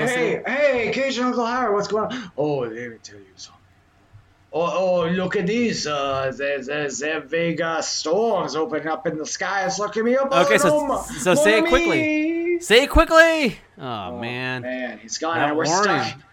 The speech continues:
Speaker 2: We're stuck here in the damn old dirty French Quarter of New Orleans where no one's ever had a fun life in their damn life.
Speaker 1: Man. Cajun Uncle Howard. I'm, I'm not gonna become a Pelicans fan, dude. I'm sorry.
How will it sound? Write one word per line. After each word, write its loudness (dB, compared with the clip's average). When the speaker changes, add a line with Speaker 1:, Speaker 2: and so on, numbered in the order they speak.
Speaker 2:
We're -2
stuck -6
here 0
in 0
the -4
damn -2
old 0
dirty 0
French -6
Quarter -2
of -8
New -12
Orleans -4
where -8
no -6
one's -6
ever -2
had -6
a -12
fun -10
life -6
in -12
their -12
damn -8
life. -12
Speaker 1:
Man. -4
Cajun -4
Uncle -4
Howard. 0
I'm, -10
I'm -6
not 2
gonna -2
become -6
a -8
Pelicans -2
fan, -10
dude. -8
I'm -4
sorry. -4